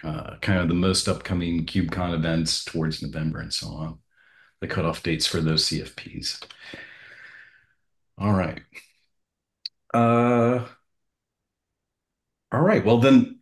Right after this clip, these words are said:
here's the open agenda. It looks like Daniel, uh, and a few other folks have, uh, some, some, uh,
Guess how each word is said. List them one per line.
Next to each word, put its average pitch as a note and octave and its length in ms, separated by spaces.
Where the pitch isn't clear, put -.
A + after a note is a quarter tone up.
here's E3 360
the D3 260
open C3+ 340
agenda. F#2 440
It - 60
looks G#2+ 200
like G#2 140
Daniel, A2+ 680
uh, F2+ 400
and F2+ 160
a F2 60
few G2 220
other G2+ 160
folks G#2+ 500
have, F#2+ 460
uh, F#2 320
some, F#2 640
some, F2+ 420
uh, - 760